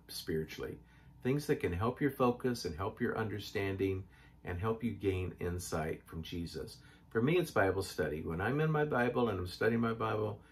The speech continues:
I do well spiritually. Um, and that's the thing that feeds me the most. But for different people, it's different things. Find what it is for you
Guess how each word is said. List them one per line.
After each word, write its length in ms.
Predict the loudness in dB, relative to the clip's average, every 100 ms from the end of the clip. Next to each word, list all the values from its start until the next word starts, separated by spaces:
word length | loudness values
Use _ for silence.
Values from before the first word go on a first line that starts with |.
| -20 -10
I 160 | 0 2
do 200 | 2 2
well 180 | 2 2
spiritually. 600 | 0 -2 -2 -4 -8 -8 -12 -20 -20 -20 -14 -4
Um, 480 | 0 0 0 -4 -8 -14 -12 -12 -12 -6
and 380 | -2 -2 -2 -2
that's 260 | 2 2 4
the 120 | 2
thing 220 | 4 2
that 180 | 2 2
feeds 320 | 4 4 2
me 80 | 0
the 120 | 2
most. 380 | 2 2 2 2
But 180 | 2 4
for 120 | 4
different 320 | 4 2 0
people, 280 | 0 0 2
it's 140 | 0
different 320 | 0 -2 -2 0
things. 400 | 2 0 -6 2
Find 340 | 6 6 6
what 180 | 4 4
it 120 | 2 2
is 240 | 0 0
for 160 | -2 -2
you 400 | -2 -2 -4